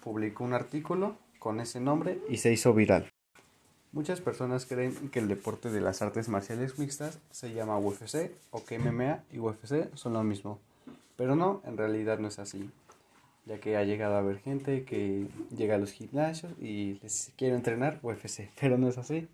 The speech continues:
U F C son las siglas del nombre en inglés Ultimate Fighting Champion, la principal organización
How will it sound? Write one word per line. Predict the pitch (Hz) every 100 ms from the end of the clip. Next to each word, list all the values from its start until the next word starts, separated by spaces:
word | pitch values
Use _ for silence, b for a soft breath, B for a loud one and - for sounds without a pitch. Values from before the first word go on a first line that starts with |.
| b b b b b
U | 135
F | 135 131
C | 147 147
son | - - 123
las | 123
siglas | 131 127 127 127 113
del | 104
nombre | 117 135 151 - -
en | 113
inglés | 107 113 143 143 -
Ultimate | 135 135 131 104
Fighting | 147 147 175 180 -
Champion, | - 120 104 98 101 - - - B B B B B -
la | 107
principal | 107 107 110 - 117
organización | 120 113 107 98 110 117 113 -